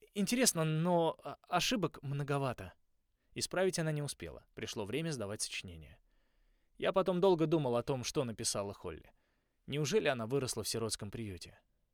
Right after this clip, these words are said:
Наконец я решился спросить. «Где твои родители, Холли?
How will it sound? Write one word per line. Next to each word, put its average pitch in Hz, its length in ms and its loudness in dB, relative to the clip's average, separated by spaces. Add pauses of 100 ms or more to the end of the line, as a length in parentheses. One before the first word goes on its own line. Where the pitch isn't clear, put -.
Наконец 123 440 -4
я 120 80 -2
решился 113 380 -4
спросить. - 480 -10 (720)
«Где 147 280 0
твои 202 160 2
родители, 196 440 2
Холли? 117 420 -2